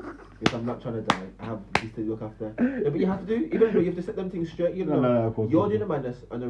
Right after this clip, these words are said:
Speaker 1: and a, and a minute. I'm not trying to die right now.
Speaker 2: No, of course, of course,
Speaker 1: So
Speaker 2: of
Speaker 1: I'm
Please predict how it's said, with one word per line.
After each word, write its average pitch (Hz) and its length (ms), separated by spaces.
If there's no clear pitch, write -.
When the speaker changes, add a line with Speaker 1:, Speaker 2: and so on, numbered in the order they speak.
Speaker 1:
and 120 180
a, 104 60
and 117 80
a - 20
minute. 104 240
I'm 120 200
not 156 160
trying 131 140
to 117 40
die 107 220
right 120 200
now. 120 180
Speaker 2:
No, 135 160
of 131 60
course, 175 220
of 127 100
course, 143 180
Speaker 1:
So 139 40
Speaker 2:
of 123 80
Speaker 1:
I'm 131 80